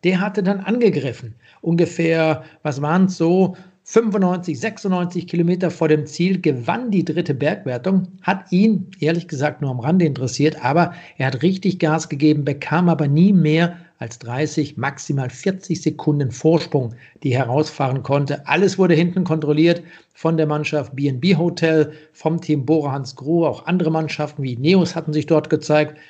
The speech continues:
Die letzte Bergwertung, die dritte an diesem Tag, hat auch nochmal Thomas de Gent gewonnen. Der hatte vor dem Start dieser Etappe nicht einen einzigen Punkt auf dem Konto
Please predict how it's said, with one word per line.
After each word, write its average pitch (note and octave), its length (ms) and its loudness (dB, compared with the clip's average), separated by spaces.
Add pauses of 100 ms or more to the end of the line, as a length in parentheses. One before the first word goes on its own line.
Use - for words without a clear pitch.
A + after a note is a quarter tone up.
(200)
Die B2+ 40 -6
letzte F3 380 0
Bergwertung, D#3+ 600 2
die A#2+ 160 -8
dritte G3+ 360 -2
an F3+ 80 2
diesem E3 280 0
Tag, D#3 360 -4
hat - 160 -12
auch C#3+ 180 -6
nochmal C#3+ 260 0
Thomas D3 320 0
de C3+ 120 -4
Gent E3 240 0
gewonnen. C3+ 400 0 (340)
Der A#2 120 -2
hatte C3+ 200 0
vor C#3+ 220 2
dem D#3 100 2
Start C#3+ 320 -2
dieser C#3 200 0
Etappe C3 300 -4
nicht C3 280 -6
einen E3+ 320 4
einzigen C#3+ 520 -2
Punkt F3 280 2
auf B2+ 120 -4
dem C3+ 160 -6
Konto G3 460 2